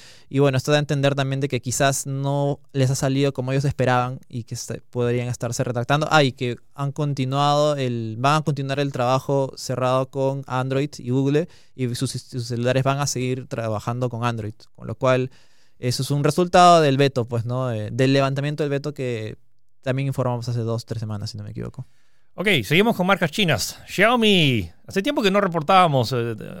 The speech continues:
Speaker 2: que había lanzado su carro, su,
Speaker 1: <laughs>
Speaker 2: su balanza, su
Speaker 1: Su, eh, olla rocera.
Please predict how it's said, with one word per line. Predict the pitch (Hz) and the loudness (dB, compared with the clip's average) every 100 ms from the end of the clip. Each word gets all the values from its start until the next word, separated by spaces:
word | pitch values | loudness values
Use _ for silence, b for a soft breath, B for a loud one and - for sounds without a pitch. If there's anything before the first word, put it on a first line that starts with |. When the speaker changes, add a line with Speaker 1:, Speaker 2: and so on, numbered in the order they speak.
| 123 | -10
Speaker 2:
que | 113 | -4
había | 123 147 | 0 0
lanzado | 135 156 | 2 0
su | 127 | 0
carro, | 110 175 190 185 180 180 175 | 0 4 6 4 4 4 4
su, | 143 131 | 0 0
Speaker 1:
<laughs> | - 165 - | 2 2 0
Speaker 2:
su | 123 107 | -4 -4
balanza, | 104 110 160 170 143 165 156 156 | -2 0 2 0 0 2 2 2
su | 143 123 | -2 -2
Speaker 1:
Su, | 113 110 107 104 104 - - | 0 0 -2 -4 -8 -10 -2
eh, | 120 117 113 | 0 2 2
olla | 127 143 | 4 4
rocera. | 135 120 143 143 127 131 | 4 2 2 4 2 0